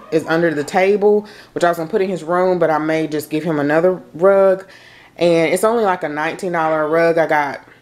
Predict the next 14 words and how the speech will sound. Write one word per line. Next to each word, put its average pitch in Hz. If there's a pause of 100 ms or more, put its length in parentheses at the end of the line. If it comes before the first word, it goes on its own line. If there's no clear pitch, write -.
(100)
last 139
year 214
from 220
Big 220
Lots. 220 (1200)
And 160
so 156 (120)
if 165
the 147
boys 170
get 156
it 131
too 220
dirty, 190